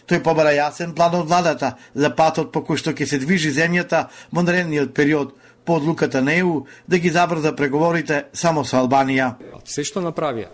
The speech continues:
Speaker 2: изминатите сто дена по тоа прашање е да ги влошат нашите релации прво со Грција, а понатаму и со Бугарија, за да дојдеме до ситуација кога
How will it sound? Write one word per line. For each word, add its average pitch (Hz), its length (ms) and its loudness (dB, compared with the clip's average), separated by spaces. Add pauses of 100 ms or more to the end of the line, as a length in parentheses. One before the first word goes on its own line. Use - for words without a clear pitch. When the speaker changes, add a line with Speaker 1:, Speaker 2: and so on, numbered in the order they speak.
(580)
Speaker 2:
изминатите 120 520 -8
сто - 220 -6
дена 127 260 -6
по 120 120 -8
тоа 123 200 -6
прашање 120 400 -10 (240)
е 131 60 0
да 131 100 4
ги 131 80 0
влошат 135 540 -2 (540)
нашите 127 420 -2
релации 123 360 -2
прво 127 240 -2
со 107 140 -4
Грција, 120 380 -4 (540)
а 117 80 -4
понатаму 123 600 -2 (220)
и 127 60 -4
со - 140 -6
Бугарија, 120 440 -2
за 117 180 -2
да 104 80 -6
дојдеме 123 320 -2
до 113 80 -4
ситуација - 480 -6
кога 120 300 -4